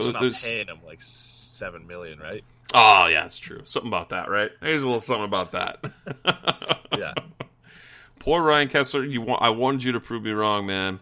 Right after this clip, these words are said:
Speaker 2: I really, I know he listens to the show, so he'll be like, "Damn it, Patrick, you were
Speaker 1: Oh,
Speaker 2: right.
Speaker 1: yeah.
Speaker 2: I, I mean, I can't believe that you think I would get one goal in thirty games." So, a tough go,
Speaker 1: Yeah,
Speaker 2: man.
Speaker 1: come out and score a hat trick in the next game now,
Speaker 2: <laughs>
Speaker 1: just to prove you wrong.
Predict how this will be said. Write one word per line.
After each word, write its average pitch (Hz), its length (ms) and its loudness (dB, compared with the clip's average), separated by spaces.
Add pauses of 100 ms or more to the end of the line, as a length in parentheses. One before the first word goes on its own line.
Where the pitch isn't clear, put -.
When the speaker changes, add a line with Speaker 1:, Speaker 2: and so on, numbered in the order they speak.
Speaker 2:
I 98 60 -6
really, 101 380 0
I 95 80 2
know 107 120 -2
he 110 100 -2
listens 104 300 -4
to 101 60 -10
the 95 80 -8
show, 90 360 -6
so 90 340 -10 (220)
he'll 95 80 -8
be 98 100 -8
like, 90 200 -6
"Damn 101 200 -6
it, 92 100 -8
Patrick, 92 400 -6
you 98 100 -8
were 90 60 -6
Speaker 1:
Oh, 87 80 -8
Speaker 2:
right. 87 200 -2
Speaker 1:
yeah. 85 180 -6
Speaker 2:
I, 85 40 -8
I 82 40 -8
mean, 85 80 -10
I 82 80 -10
can't 92 240 -8
believe 90 260 -8
that 85 100 -12
you 85 120 -10
think 87 320 -12
I 85 60 -8
would 87 160 -12
get 85 220 -10 (320)
one 98 240 -6
goal 90 240 -4
in 85 80 -14
thirty 90 320 -8
games." 85 480 -8 (340)
So, 85 480 -8 (500)
a - 60 -6
tough - 280 -4
go, 101 200 0
Speaker 1:
Yeah, 92 60 -2
Speaker 2:
man. 87 320 -2
Speaker 1:
come 107 140 -16
out 98 60 -6
and 92 80 -10
score 101 180 -6
a 87 60 -6
hat 98 220 -8
trick 87 160 -20
in 87 80 -16
the - 180 -16
next - 220 -10
game 78 180 -16
now, 76 240 -14 (140)
Speaker 2:
<laughs> - 1000 -6
Speaker 1:
just - 220 -6
to 107 60 -8
prove 98 200 -8
you 92 100 -12
wrong. 98 220 -8